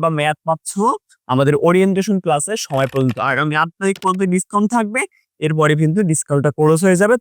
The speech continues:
তখন কিন্তু আগের দাম তেরোশো পঁয়ষট্টি টাকা, এই দামে কিন্তু তোমাকে কোর্সটা দিতে হবে। তাই সময় নষ্ট না করে এখনই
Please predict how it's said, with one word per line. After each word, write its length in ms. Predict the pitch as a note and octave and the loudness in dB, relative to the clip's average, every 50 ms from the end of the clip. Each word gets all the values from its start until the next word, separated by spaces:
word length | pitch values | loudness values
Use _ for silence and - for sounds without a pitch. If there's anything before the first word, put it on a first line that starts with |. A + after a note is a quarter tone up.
| - F3 | 0 -2
তখন 200 | F3 - G3+ F#3+ G3 - | -2 0 0 -2 -2 -2
কিন্তু 220 | - F#3 F3+ G3+ C#4 G4+ - - - - - - - D3 | -2 -4 -2 0 -2 -2 -2 -6 -14 -20 -8 -4 -2 0
আগের 200 | D#3 E3+ F3 E3 D#3+ | 2 2 2 2 2
দাম 120 | F#3+ G#3+ B3+ G#3 | 2 0 0 0
তেরোশো 300 | F3 D3+ D3 D3 - F#3 F3+ - - _ | 0 -2 -2 -2 -6 -8 -8 -8 -10 _
পঁয়ষট্টি 400 | - D3 D#3+ - - F3+ - F3 F3+ F#3+ | -4 -4 -4 -4 -6 -10 -12 -8 -4 -2
টাকা, 160 | F#3+ G#3 B3+ B3+ - _ _ _ _ _ _ | -2 0 -2 -2 -4 _ _ _ _ _ _
এই 80 | D3 D3+ D3 | 0 0 2
দামে 180 | D#3+ D3+ D#3 E3 D#3+ | 2 2 0 0 0
কিন্তু 140 | - D3+ C#3 B2 | -2 -4 -4 -4
তোমাকে 240 | B2+ B2 C3 C3 - G3 - | -4 -6 -6 -6 -6 -6 -6
কোর্সটা 300 | C#3+ B2+ - - - - F#4 - _ - | -6 -6 -6 -8 -8 -10 -10 -10 _ -6
দিতে 140 | C#3 C3+ - D3 | -4 -2 0 0
হবে। 160 | A#2+ G2 - - _ _ _ _ | 0 -2 -2 -8 _ _ _ _
তাই 120 | - C#3+ D3+ - - | -6 -6 -4 -2 0
সময় 240 | G3+ F3+ G#3 A#3+ A#3 G#3+ | 2 2 2 2 2 0
নষ্ট 160 | A3 - - A3+ G#3+ | -2 0 0 0 0
না 60 | G#3+ G#3 - | 0 0 0
করে 140 | A4 A4 A4+ - _ _ _ _ _ | 0 0 0 -4 _ _ _ _ _
এখনই 340 | - - - - F3+ F3+ G3 | -8 -8 -6 -4 -4 -4 -4